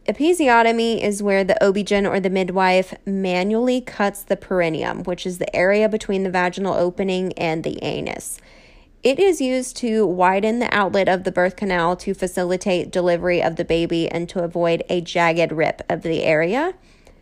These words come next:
During an episiotomy, an incision is made between the vagina and the rectum.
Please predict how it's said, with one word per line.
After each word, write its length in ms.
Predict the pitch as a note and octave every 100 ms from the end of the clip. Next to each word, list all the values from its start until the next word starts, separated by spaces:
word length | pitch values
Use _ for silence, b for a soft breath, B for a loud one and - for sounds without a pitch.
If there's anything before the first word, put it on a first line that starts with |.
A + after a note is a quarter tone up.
| b b -
During 260 | B3 E4 F4+
an 60 |
episiotomy, 880 | D#4 B3+ B3+ A3+ A3 G#3+ A3 A3 A3 -
an 160 | F#3+
incision 600 | F3+ F3 - F#3+ G3 G3
is 220 | F#3+ F#3+ F#3
made 300 | F#3 F3+ F#3
between 320 | F#3 G3 F3+
the 80 | E3+
vagina 420 | F3 E3+ E3 D#3
and 180 | E3+ D#3+
the 80 |
rectum. 540 | D#3+ E3+ - F3+ F3